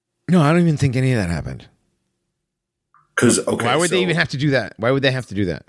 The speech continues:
Speaker 2: Well, apparently, um, the doctor that he had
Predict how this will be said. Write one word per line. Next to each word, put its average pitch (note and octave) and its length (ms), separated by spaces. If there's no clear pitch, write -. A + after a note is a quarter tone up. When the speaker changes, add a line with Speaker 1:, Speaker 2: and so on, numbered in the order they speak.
Speaker 2:
Well, F#2+ 420
apparently, F#2+ 880
um, E2 480
the F#2 160
doctor G#2+ 520
that G#2 160
he G2 160
had E2 480